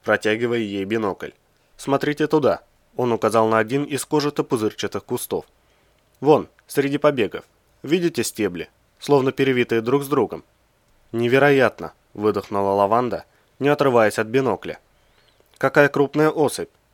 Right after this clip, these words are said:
Присоски на верхних третях имлов с зеленоватым отливом. Он только что спал, мы его разбудили. Это действительно его дом. Редчайшая удача". Она с сожалением опустила оптику. "Как жаль,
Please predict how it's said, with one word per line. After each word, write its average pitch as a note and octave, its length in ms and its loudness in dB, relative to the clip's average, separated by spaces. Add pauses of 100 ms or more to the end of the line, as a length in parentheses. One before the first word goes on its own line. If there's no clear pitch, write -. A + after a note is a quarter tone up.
(300)
Присоски C#3 440 -2
на A#2+ 160 2
верхних A#2+ 400 0
третях B2+ 440 -2
имлов C#3+ 420 -2 (160)
с A2 60 -14
зеленоватым A2+ 640 2
отливом. A2 440 -4 (500)
Он B2 140 -4
только D3 240 0
что D#3+ 200 -4
спал, G2+ 380 0 (140)
мы A#2+ 120 -6
его A#2+ 180 0
разбудили. B2 600 -6 (540)
Это - 200 -4
действительно D3 580 -4
его D3 220 2
дом. G#2+ 240 -2 (560)
Редчайшая D#3+ 540 0
удача". D3 480 0 (400)
Она G#2+ 200 0
с - 60 -10
сожалением A2+ 560 -4
опустила G#2+ 500 -4
оптику. G2+ 540 -8 (560)
"Как B2+ 200 0
жаль, D3+ 280 2